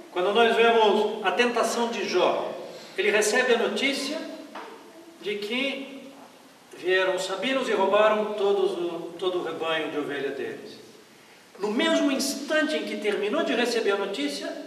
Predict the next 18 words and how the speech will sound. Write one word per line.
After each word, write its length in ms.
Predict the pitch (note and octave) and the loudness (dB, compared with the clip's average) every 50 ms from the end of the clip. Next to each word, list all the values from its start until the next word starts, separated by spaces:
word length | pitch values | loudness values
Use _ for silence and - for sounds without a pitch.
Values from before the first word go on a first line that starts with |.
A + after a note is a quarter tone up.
| - | -10
recebe 360 | - F#3+ - - A3 - F#3 | -8 -8 -6 -6 -6 -4 0
outra 280 | G#3 A#3 A3+ A#3 A3+ A#3 A#3 | 2 2 2 2 0 -2 -2
notícia 500 | G#3 - - A3+ B3 A#3+ - - C4 C4+ - - - - - - - - - - - - | -4 -4 -6 -6 -6 -6 -6 -8 -10 -12 -12 -14 -16 -18 -20 -20 -20 -20 -20 -20 -20 -16
de 100 | - G3+ | -14 -12
que 580 | G3+ G3+ - A3 B3+ C#4 - - - - - - - | -12 -10 -6 -6 -6 -6 -6 -8 -12 -14 -14 -10 -8
caiu 260 | - - A3 C4 - | -6 -4 -4 -2 -4
fogo 460 | - - - B3 C#4+ D4+ D4 D4 - | -4 -4 -2 0 2 2 4 4 2
do 100 | - - | 0 0
céu 640 | - - - - A3 A#3 C4 C4+ C4+ C4+ - - - - - - - - - - - - - - | -2 -4 -4 -2 0 2 2 2 2 0 -2 -6 -8 -10 -12 -12 -14 -16 -18 -20 -20 -20 -14 -8
e 460 | - A3 B3+ C4+ - - - - - - - - - - - - - - - | -6 -4 -4 -4 -6 -8 -10 -12 -16 -18 -18 -20 -20 -20 -20 -20 -20 -12 -6
queimou 380 | - G#3+ F#3+ F3+ G3 G#3 G#3 | -4 -2 0 0 0 0 0
todos 200 | G3 G3+ G3+ G3+ | 2 2 2 2
os 100 | G3 G3 | 2 0
camelos 420 | - F#3+ F#3 F3 F3 E3 D#3+ D#3 - | -2 -2 -4 -4 -4 -4 -4 -4 -6
dele. 280 | - D3 C3 A#2+ A2 - - - - - - - - - - - - - - - - - | -6 -6 -6 -6 -8 -10 -12 -14 -16 -18 -20 -20 -20 -20 -20 -20 -20 -20 -20 -20 -8 -4
Terminando 560 | - C4 B3 A#3 A#3+ A#3+ C#4+ E4 F4 - E4+ | -2 0 2 2 4 4 4 6 4 4 4
essa 140 | - - C#4+ | 2 2 2
notícia, 420 | C#4+ C4 - - D#4 - - - | 2 2 2 0 0 -2 -2 -4